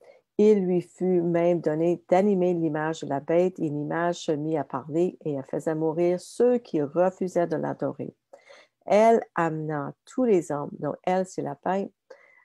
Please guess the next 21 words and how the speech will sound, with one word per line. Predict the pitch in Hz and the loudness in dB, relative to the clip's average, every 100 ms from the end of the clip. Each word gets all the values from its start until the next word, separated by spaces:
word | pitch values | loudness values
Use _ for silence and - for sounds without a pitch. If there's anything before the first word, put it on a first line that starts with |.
| _ | _
amena | - 165 175 | -2 0 0
tous | 170 180 | 2 2
les | 170 156 | 2 2
hommes, | 180 180 - | 0 0 -4
gens | 165 147 175 170 180 | -12 -4 -2 0 -2
du | 175 | -4
peuple | - - 170 170 | -6 -2 0 -2
et | 143 | -6
grands, | - 165 165 170 | -8 -8 -6 -6
personnages | 156 143 156 151 151 156 - | -8 -8 -8 -6 -6 -8 -4
riches | 170 170 - | -4 -4 -8
et | 156 | -12
pauvres, | 139 180 180 185 - | -4 0 2 0 -6
hommes | - 165 156 | -6 -4 0
libres | 175 175 | 0 0
et | 160 - | -4 -8
esclaves, | 151 - 190 180 185 180 | -10 -8 -2 0 0 -2
à | 165 160 | -6 -6
se | - 156 | -6 -6
faire | - 180 175 | -2 0 0
marquer | 170 170 190 220 - - - 156 147 | -2 -4 -2 -4 -6 -14 -4 -4 -4